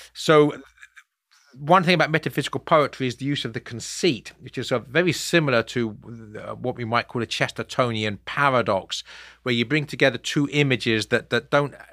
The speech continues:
seem to belong together, uh, that, that, that appear to be an apparent contradiction or a, an apparent conflict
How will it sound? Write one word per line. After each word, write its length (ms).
seem 340
to 140
belong 340
together, 480
uh, 140
that, 240
that, 180
that 120
appear 260
to 80
be 120
an 60
apparent 640
contradiction 960
or 120
a, 100
an 80
apparent 500
conflict 720